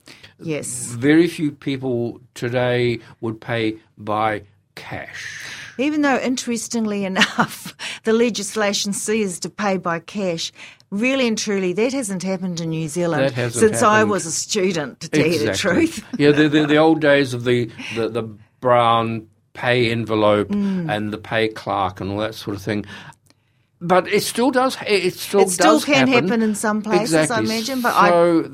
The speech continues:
Speaker 1: I
Speaker 2: it
Speaker 1: wouldn't
Speaker 2: needs
Speaker 1: know.
Speaker 2: to be in
Speaker 1: Mm.
Speaker 2: your agreement how, uh, the, the employer will want a bank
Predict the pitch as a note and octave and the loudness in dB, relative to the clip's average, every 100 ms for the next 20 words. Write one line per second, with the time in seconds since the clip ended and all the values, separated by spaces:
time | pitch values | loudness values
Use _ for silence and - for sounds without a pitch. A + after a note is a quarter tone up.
0 | D#3 F#3 E3+ D#3+ F#3 G3+ D#3 D#3 F3+ E3 | -2 0 2 4 2 2 -6 0 2 4
1 | D#3+ D3+ E3 E3 D3+ C#3+ C#3 - - C3+ | 4 4 4 4 4 2 0 -8 -8 -2
2 | D#3 D#3 C3+ B2 - - - - E3+ D#3+ | 4 4 4 -2 -12 -16 -12 -6 -2 2
3 | D#3+ D3+ - - _ - B2 C3 B2 C3+ | 2 0 -14 -20 _ -4 0 0 0 2
4 | C#3+ C#3+ C#3+ C3+ C3 D#3+ D#3 C#3 C#3+ C3+ | 2 4 0 -2 0 2 4 4 2 2
5 | B2+ B2+ A#2+ A2+ A2 G#2+ G2+ _ _ _ | 2 0 -4 -6 -4 -4 -6 _ _ _
6 | - A#2 B2 A2+ | -10 -2 0 -2